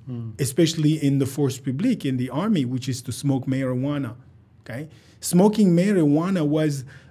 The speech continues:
Speaker 2: a sort of a, a way to escape, to escape oppression, to escape this society that, as I said, it, it was a broken colonial ladder that really did not allow them to actually go up. Um,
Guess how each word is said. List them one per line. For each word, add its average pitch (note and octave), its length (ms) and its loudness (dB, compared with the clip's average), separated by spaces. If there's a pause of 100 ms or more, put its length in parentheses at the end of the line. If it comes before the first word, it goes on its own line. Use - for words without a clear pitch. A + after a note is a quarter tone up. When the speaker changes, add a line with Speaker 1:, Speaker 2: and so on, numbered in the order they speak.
Speaker 2:
a D3+ 80 -6
sort G3 200 -2
of D3+ 140 -6
a, C#3+ 160 -6
a C#3+ 80 0
way C#3+ 320 2
to C#3 160 -4
escape, A#2+ 680 -4 (300)
to C#3+ 140 -4
escape A#2+ 460 -4
oppression, B2 920 -6
to C3+ 120 -6
escape B2+ 420 -2
this C3+ 160 -6
society D3 680 -4 (320)
that, C3 220 -2 (100)
as D3+ 160 -2
I C3+ 120 -2
said, C#3+ 320 2
it, A#2+ 180 -4
it B2+ 100 -4
was C3 180 0
a - 20 -2
broken C#3+ 560 2
colonial C3+ 480 2
ladder B2+ 440 0
that A#2 180 -2
really B2+ 280 0
did C3 180 2
not C3+ 340 2
allow B2+ 440 -2
them B2 260 2
to B2+ 140 -8
actually B2+ 680 -2
go B2 320 -2
up. D3 320 -6 (680)
Um, C3+ 480 0